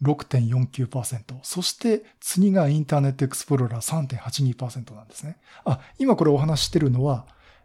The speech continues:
デスクトップ版のウェブブラウザです。で、その次がSafariなんですね。まあ、これ、Macの市場シェアっていうのを考えると、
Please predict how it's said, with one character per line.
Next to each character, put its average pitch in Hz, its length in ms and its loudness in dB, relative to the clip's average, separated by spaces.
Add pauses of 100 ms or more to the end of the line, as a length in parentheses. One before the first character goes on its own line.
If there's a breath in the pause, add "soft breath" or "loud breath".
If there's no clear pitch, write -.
デ 151 200 2
ス - 140 -2
ク - 120 -10
ト 247 120 -2
ッ - 40 -4
プ - 280 -4
版 208 260 4
の 208 280 2 (1080)
ウ 139 40 2
ェ 147 80 8
ブ 135 100 8
ブ 127 100 4
ラ 127 80 2
ウ - 20 -4
ザ 110 100 -12
で - 80 -20
す。 - 240 -14 (1120 soft breath)
で、 156 420 0
そ - 160 -4
の 262 80 2
次 262 280 2
が 151 260 4
Safari 135 400 -2
な 101 80 -12
ん 104 60 -16
で - 40 -16
す - 100 -12
ね。 151 160 -10 (500 loud breath)
ま 170 80 0
あ、 156 40 -6
こ 196 120 0
れ、 202 240 6 (320)
Mac 220 480 0
の 151 100 4
市 - 180 -4
場 165 200 2
シ - 160 0
ェ 160 60 4
ア - 40 2
っ - 20 -2
て - 280 -8
い 127 40 0
う 120 40 0
の 120 140 -2
を 107 40 -10
考 143 420 -2
え 135 60 0
る 123 100 -4
と、 120 400 -10